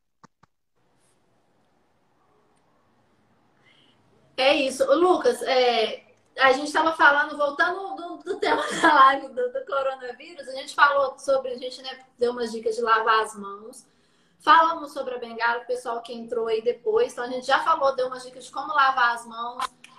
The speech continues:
Lavar as mãos, gente, é com atenção e cuidado em todas as regiões da mão. Falamos sobre a importância de higienizar a bengala. A gente tem uma bengala step. O Lucas deu um show aí pra gente.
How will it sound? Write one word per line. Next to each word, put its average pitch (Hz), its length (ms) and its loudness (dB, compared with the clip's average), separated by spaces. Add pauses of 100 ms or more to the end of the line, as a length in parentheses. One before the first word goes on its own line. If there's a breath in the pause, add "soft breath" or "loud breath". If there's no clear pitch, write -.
(120)
Lavar 285 400 2
as 262 80 -14
mãos, 294 240 -12
gente, 247 180 -18
é 240 60 -12
com 269 320 -12
atenção 262 460 -10
e 269 40 -8
cuidado 254 400 0
em 494 60 -8
todas 403 400 4
as 285 180 -6
regiões 233 380 -6
da 202 160 -8
mão. 202 320 -16
Falamos 285 420 4
sobre 277 180 -2
a 277 40 -10
importância 269 460 -8
de 285 120 -14
higienizar 269 520 0
a 233 40 -4
bengala. 220 420 0
A - 20 -12
gente - 160 -16
tem 277 80 -16
uma 277 120 -8
bengala 240 460 -4
step. 233 360 -10
O 247 80 -16
Lucas 311 220 -14
deu - 140 -10
um - 80 -16
show 294 460 2
aí 240 260 -4
pra 233 240 -10
gente. 294 480 -10